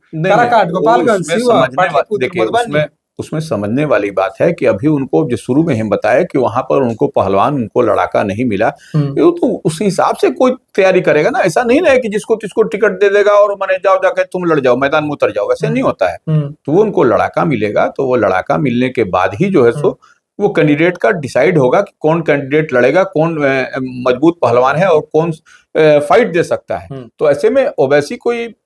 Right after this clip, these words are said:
Speaker 1: इस तरह के वो, अ, वो भी राजनीति करते हैं, ऐसा थोड़ी है।
Speaker 2: हम्म।
Speaker 1: तो तभी तो वो आप देखिए कि दो हज़ार बीस के चु-, चुनाव में जो है सो, अ, पांच सीट जीत करके
Speaker 2: तेरह
Speaker 1: आए थे।
Speaker 2: लड़े थे, पांच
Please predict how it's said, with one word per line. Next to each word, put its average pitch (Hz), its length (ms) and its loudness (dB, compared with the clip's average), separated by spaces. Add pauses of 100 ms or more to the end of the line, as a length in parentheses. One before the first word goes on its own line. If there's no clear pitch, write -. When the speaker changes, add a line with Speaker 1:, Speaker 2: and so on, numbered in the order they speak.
(120)
Speaker 1:
इस 175 160 -6
तरह 226 160 4
के 220 140 2
वो, 208 240 2
अ, 175 360 2
वो 147 180 -2
भी 208 300 -2 (140)
राजनीति 131 520 2
करते - 300 -2
हैं, 120 200 -4
ऐसा 143 260 0
थोड़ी 220 280 2
है। 107 160 0 (160)
Speaker 2:
हम्म। 135 200 -10 (120)
Speaker 1:
तो 190 80 2
तभी 196 460 0
तो 262 180 4
वो 254 80 4
आप 247 100 4
देखिए 240 280 0
कि 233 100 -4
दो 226 160 2
हज़ार 226 180 2
बीस 233 200 -10
के 233 120 -4
चु-, 226 400 -6
चुनाव 214 280 0
में 214 120 0
जो 208 60 4
है 208 60 6
सो, 208 120 0
अ, 190 460 2
पांच 190 280 0
सीट 175 140 -2
जीत 147 200 -2
करके 143 200 0
Speaker 2:
तेरह 185 140 4
Speaker 1:
आए 185 60 4
थे। 170 120 0
Speaker 2:
लड़े 175 200 -2
थे, 175 100 -14
पांच 165 200 -4